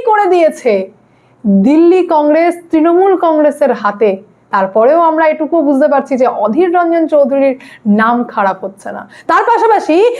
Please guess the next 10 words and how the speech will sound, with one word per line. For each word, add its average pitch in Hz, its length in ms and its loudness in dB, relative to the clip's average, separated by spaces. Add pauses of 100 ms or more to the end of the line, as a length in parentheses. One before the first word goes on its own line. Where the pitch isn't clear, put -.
(280)
আমার 403 260 0
সাথে 427 200 0 (140)
আপনাদেরও 440 380 2 (120)
একমত 440 280 0 (100)
হবে 339 200 2 (720)
যে 320 180 0 (120)
সবসময় 403 480 0 (120)
পলিটিক্যাল 349 400 0 (180)
পার্টি 339 340 0 (100)
ম্যাটার 392 240 0